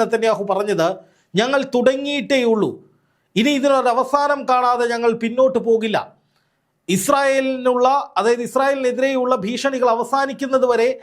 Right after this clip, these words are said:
ഞങ്ങൾ നിരന്തരമായി യുദ്ധമുഖത്തുണ്ടാകും എന്നൊക്കെയാണ് നെതന്യാഹു തട്ടിവിട്ടത്. എന്നാൽ ഇപ്പോൾ സാഹചര്യം അത് തന്നെയാണ്, പക്ഷേ ആളുകൾ മാറിയെന്നേ ഉള്ളൂ. അതായത് ഈ നെതന്യാഹുവിൻ്റെ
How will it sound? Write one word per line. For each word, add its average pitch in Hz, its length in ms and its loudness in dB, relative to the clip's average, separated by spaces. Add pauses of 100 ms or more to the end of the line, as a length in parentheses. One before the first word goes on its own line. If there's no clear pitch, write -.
(340)
ഞങ്ങൾ 254 280 0 (260)
നിരന്തരമായി 277 1040 0
യുദ്ധമുഖത്തുണ്ടാകും 247 960 -2 (120)
എന്നൊക്കെയാണ് 254 600 -2
നെതന്യാഹു 247 420 -2 (100)
തട്ടിവിട്ടത്. 214 500 -2 (720)
എന്നാൽ 240 300 0
ഇപ്പോൾ 277 220 2 (180)
സാഹചര്യം 285 600 2
അത് 269 180 -4
തന്നെയാണ്, 233 440 0
പക്ഷേ 233 180 -2 (120)
ആളുകൾ 269 260 2 (120)
മാറിയെന്നേ 220 520 0
ഉള്ളൂ. 147 180 -4
അതായത് 214 320 0 (1040)
ഈ - 20 4 (160)
നെതന്യാഹുവിൻ്റെ 269 720 0